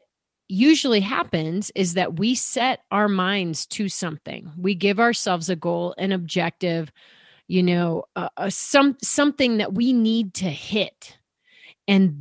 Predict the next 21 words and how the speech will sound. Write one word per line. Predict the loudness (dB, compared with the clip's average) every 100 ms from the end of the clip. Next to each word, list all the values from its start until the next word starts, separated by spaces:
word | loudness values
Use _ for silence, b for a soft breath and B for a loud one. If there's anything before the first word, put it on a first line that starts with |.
| 0
that's | 2 2 0 -2
where | 2 2
persistence | 2 -2 0 -2 -2 -4 -6 -8
plays | -6 -4 -2 0
in. | 0 0
And | 0
once | 0 0 0 2
you | 0
do | 2 2 4
that, | 2 0 0
once | 0 0 0
you, | 2 2 2 -2 _ _
once | -4 2 2 2 0
you | 0
create | 0 -4 -2 0 0 0
that | -4 -2 2
burning | 4 4 4 4
desire | 4 2 2 0 2 2 2
to | -2 -6
have | -4 -2 -2 -4
success | -6 -6 -6 -4 -2 -2 -4 -12